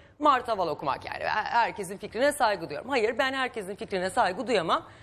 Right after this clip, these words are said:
Doğru düzgün fikir varsa saygı duyarsın. Anormal bir fikir varsa da hiç saygı da duymazsın yani. Ee,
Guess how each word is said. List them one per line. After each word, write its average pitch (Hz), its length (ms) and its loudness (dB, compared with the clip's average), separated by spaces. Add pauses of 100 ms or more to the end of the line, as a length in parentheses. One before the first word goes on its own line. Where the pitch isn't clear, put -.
(160)
Doğru 311 260 4
düzgün 208 280 -4
fikir 208 280 -2
varsa 190 340 4
saygı 202 360 0
duyarsın. 277 500 0 (420)
Anormal 285 520 6
bir 190 60 -10
fikir 196 280 -4
varsa 175 400 2
da 415 60 2 (120)
hiç 359 140 0
saygı 185 380 0
da 381 120 2
duymazsın 330 460 4
yani. 151 320 0 (680)
Ee, 202 680 4